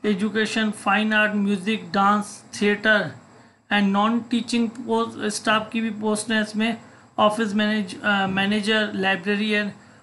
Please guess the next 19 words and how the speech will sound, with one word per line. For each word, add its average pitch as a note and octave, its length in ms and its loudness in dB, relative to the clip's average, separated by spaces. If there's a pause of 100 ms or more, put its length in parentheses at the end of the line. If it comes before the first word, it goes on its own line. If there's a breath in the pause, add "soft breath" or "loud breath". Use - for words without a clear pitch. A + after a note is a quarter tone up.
(160)
ऑफिस A3+ 500 0
कम A3+ 280 -2
अकाउंट A3 500 -2 (300)
असिस्टेंट, A3 680 -2 (1120 soft breath)
काफ़ी A#3 320 2
पोस्ट A#3+ 360 0
इसमें A#3 320 -2
देखने A3 320 0
की G#3 100 -2
मिल G#3+ 220 0
रही G#3 120 -2
है। A3+ 80 0
Qualification G#3+ 760 0
मैंने G#3+ 260 2
जैसे G3+ 260 0
आपको G3+ 260 0
बता G3+ 260 2
दिया A3 260 0
है, A3+ 140 -2